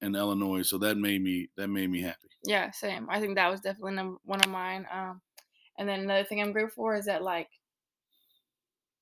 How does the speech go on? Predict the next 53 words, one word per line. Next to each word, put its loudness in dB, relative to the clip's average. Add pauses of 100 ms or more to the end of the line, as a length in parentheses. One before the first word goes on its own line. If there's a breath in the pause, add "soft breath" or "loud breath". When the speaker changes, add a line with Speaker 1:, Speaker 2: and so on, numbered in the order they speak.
(180)
Speaker 2:
the 8
people, 6
like, 6
my 6
people 2
from 2
back 2
home 2
in -2
Illinois, 4
like, -2 (200)
I 6 (100)
feel 2
like 6
I've 2 (920 soft breath)
maintained 10
a 2
very 8
good 4
relationship 2
with -2
them 2
through, 2
like, 4
throughout 6
this -2
time 4
and -2
throughout 2
the -4
years, 2
just -4
because 2
of, 2 (2250)
I 12
know 12
that 8
no 6
matter, 6
like, 0
the 2
distance 0
doesn't 0
matter. 2
And 2
I 4
Speaker 1:
Mm-hmm. 0
Speaker 2:
feel 2
like 8
a 0
lot 6
of 0
times 2